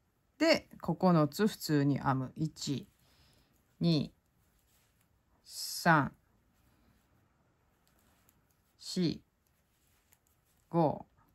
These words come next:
六、七、八、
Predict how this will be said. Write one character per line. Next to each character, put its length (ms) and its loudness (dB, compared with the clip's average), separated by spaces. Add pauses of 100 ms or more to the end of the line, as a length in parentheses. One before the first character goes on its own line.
(1300)
六、 480 -4 (2250)
七、 420 -2 (1600)
八、 520 -8